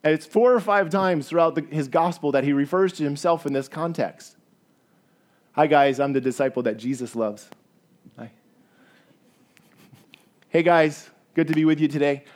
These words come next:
I am the disciple whom Jesus loves. He loves me.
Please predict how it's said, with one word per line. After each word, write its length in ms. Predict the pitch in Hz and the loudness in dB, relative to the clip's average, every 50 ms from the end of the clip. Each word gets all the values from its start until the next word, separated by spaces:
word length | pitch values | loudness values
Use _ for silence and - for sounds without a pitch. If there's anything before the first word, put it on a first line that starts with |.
| - - _ - | -20 -20 _ -4
I 220 | - 156 180 196 | 0 2 2 2
am 360 | 196 190 190 170 170 170 170 | 2 0 0 0 0 0 0
the 80 | 156 147 | 0 -2
disciple 540 | 123 143 135 - 160 151 151 151 - 160 139 | -2 -2 -4 0 0 0 0 0 -2 -4 -4
whom 220 | 135 139 127 131 | -4 -6 -8 -8
Jesus 440 | 117 117 135 143 139 123 139 131 - | -8 -6 -4 -4 -4 -4 -6 -8 -6
loves. 460 | 123 120 120 120 117 101 95 - - - - - - - - _ _ _ _ _ _ _ _ _ _ _ _ _ _ _ _ _ _ _ | -4 -4 -2 -2 -2 -4 -8 -12 -20 -20 -20 -20 -20 -20 -20 _ _ _ _ _ _ _ _ _ _ _ _ _ _ _ _ _ _ _
He 100 | - 147 | -4 0
loves 280 | 139 139 151 151 135 131 | 2 2 2 2 0 -4
me. 260 | 143 127 117 101 - | -6 -4 -6 -6 -10